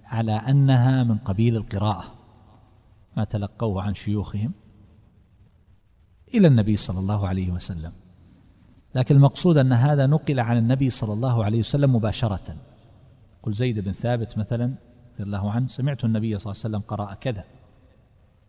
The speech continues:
يقول أبو هريرة رضي الله عنه: "سمعت النبي صلى الله عليه وسلم قرأ". هذا، هذا المقصود بقراءة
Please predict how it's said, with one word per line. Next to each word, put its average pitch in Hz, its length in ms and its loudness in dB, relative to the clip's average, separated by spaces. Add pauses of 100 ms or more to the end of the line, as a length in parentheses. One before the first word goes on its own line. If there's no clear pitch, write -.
(720)
يقول 123 200 -6
أبو 110 180 -2
هريرة 110 420 4
رضي 101 140 2
الله 95 260 2
عنه: 113 120 6
"سمعت 110 400 4
النبي 101 260 6
صلى 101 120 -2
الله - 140 -4
عليه 107 140 2
وسلم 101 120 2
قرأ". 104 380 -4 (500)
هذا، 175 240 4
هذا 190 160 8
المقصود 120 440 4
بقراءة 104 460 -4